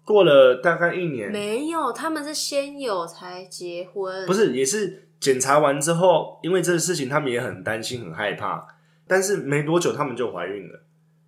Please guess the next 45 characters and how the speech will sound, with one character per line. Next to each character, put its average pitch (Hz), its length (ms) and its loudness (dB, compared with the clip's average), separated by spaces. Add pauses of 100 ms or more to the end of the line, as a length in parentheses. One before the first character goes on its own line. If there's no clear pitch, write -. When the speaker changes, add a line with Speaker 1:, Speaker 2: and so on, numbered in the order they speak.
Speaker 1:
所 - 200 2
以 - 20 6
那 196 80 4
个 165 120 2
报 170 180 4
告 156 140 2
不 151 120 -6
准， 90 300 -8
不 127 60 -6
用 151 120 -2
去 165 80 -8
做 156 160 -4
那 143 60 -4
个 117 80 -6
报 107 180 -2
告。 90 240 -6
如 139 140 -4
果 185 120 6
你 113 60 -4
今 143 140 -4
天 151 120 -4
真 160 120 -2
的 139 80 -2
是 139 260 -6
相 - 360 -4
爱 143 140 2
结 104 200 -4
婚 117 120 -4
的 110 80 -6
话， 110 220 -6
根 202 100 -4
本 110 120 -6
不 110 80 -8
用 117 100 -6
去 151 80 -10
做 147 140 -4
这 139 80 -2
什 95 80 -10
么 90 80 -14
健 101 160 -10
康 104 160 -10
检 82 160 -12
查 78 120 -12
报 80 180 -6
告， 78 220 -12